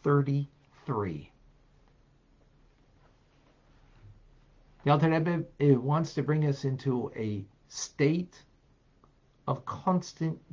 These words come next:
joy. Because when you have joy, you're alive. When you're down,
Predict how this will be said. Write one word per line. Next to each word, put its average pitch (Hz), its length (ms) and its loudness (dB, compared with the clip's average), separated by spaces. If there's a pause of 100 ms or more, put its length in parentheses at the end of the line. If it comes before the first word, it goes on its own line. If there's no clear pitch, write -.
joy. 98 540 -2 (4000)
Because 143 680 2
when 135 180 0
you 120 80 -2
have 117 180 -4
joy, 190 520 8 (1000)
you're 117 200 -4
alive. 101 680 -2 (840)
When 104 100 -6
you're 95 140 -4
down, 180 760 0